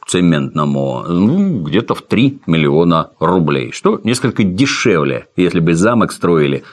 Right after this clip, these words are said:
наши братья из жарких стран. Когда замок достроят, его будут использовать как сторожку, ну, в которой, очевидно, и будут жить наши братья из жарких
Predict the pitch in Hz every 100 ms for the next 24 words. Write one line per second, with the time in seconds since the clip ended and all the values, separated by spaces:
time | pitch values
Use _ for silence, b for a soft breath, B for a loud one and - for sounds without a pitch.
0 | B - 73 - 69 98 113 82 67 -
1 | - 71 69 80 78 - 69 - _ -
2 | - 71 67 58 - B B B B B
3 | B - 90 95 113 110 123 117 107 120
4 | 117 - 165 196 165 98 69 - 95 120
5 | 160 202 220 143 113 123 - 117 95 80
6 | 78 71 - 196 233 - - - 160 104
7 | 98 90 - 90 78 76 202 262 - -
8 | 214 170 - 190 185 196 196 277 269 247
9 | 196 202 208 - - - 110 - 85 87
10 | 175 175 80 82 - 76 69 76 90 -
11 | 80 -